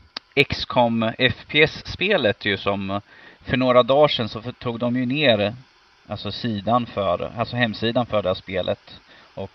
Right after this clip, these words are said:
då kommer de nu ryktena, liksom, har de lagt ner hela spelet och vad är det för något som händer? Och nu i dagarna så kom det upp att de har bytt namn på det och ändrat lite inriktning. Nu heter The Bureau X com Declassified.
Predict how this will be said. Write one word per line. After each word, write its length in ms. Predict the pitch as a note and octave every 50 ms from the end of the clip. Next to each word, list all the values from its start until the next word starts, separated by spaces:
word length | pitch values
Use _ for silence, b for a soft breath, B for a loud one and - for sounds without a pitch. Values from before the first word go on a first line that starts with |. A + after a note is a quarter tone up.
| _
då 160 | - A2 A2 - _ _
kommer 300 | - - A#2+ A#2 A#2 A#2
de 80 | A2+ A2+
nu 140 | A2 G#2+ G#2
ryktena, 320 | G2+ G#2+ G#2 - G#2+ G#2
liksom, 260 | F#2+ G2+ G2+ - G#2+ G#2+
har 120 | G#2+ G#2
de 100 | G#2 G2+
lagt 240 | G2+ G#2 G2+ - -
ner 200 | A#2+ A#2+ A2+ A2
hela 200 | A2 A2+ G#2+ G#2+ G2+
spelet 720 | - - - G#2+ G#2 G#2 G#2 G2+ G2+ G#2 G2+ G#2 - -
och 220 | G2+ G2 G2 G2 B B B B B B
vad 120 | - F#2+ F#2+
är 40 | G2
det 60 | -
för 60 | G2+
något 100 | G2+ -
som 140 | - G#2 G#2+
händer? 340 | A2 A2+ A#2+ A#2 G#2+ G2+ D#2+
Och 120 | E2 - _ - -
nu 240 | - A#2+ B2 B2 B2
i 40 | B2
dagarna 340 | A#2 A#2 A2+ A2 A2+ A#2+ A#2
så 60 | -
kom 140 | - A#2+ A2+
det 60 | A2
upp 160 | A2 - -
att 120 | G#2+ -
de 140 | - A2 G#2+
har 140 | G#2+ G#2+ G#2+
bytt 280 | F#2+ - G#2+ - - -
namn 320 | A#2 B2+ B2+ B2+ B2+ B2
på 280 | - - A2 G2 F#2 F2
det 140 | F#2+ F#2
och 180 | D2+ C2+ F#2+ - - -
ändrat 280 | - G2+ G2 G2 G2 G2
lite 140 | F#2+ -
inriktning. 540 | D#2+ A2 A2 G#2 F#2+ A2+ A#2 - - E2 E2+
Nu 60 | G2+
heter 180 | G#2+ A2+ - A2
The 140 | G2+ A2 G#2+
Bureau 600 | G2 A2 A2+ A#2+ A2+ A2 A2+ A#2 A2+ A2+ A2 A2 B B B B B
X 240 | - A2 - - -
com 240 | - - G#2+ G#2 G#2+
Declassified. 960 | G#2 A2+ - - C#3+ C#3 C3+ - - G#2+ - - - A#1+ C2 B1+ - - -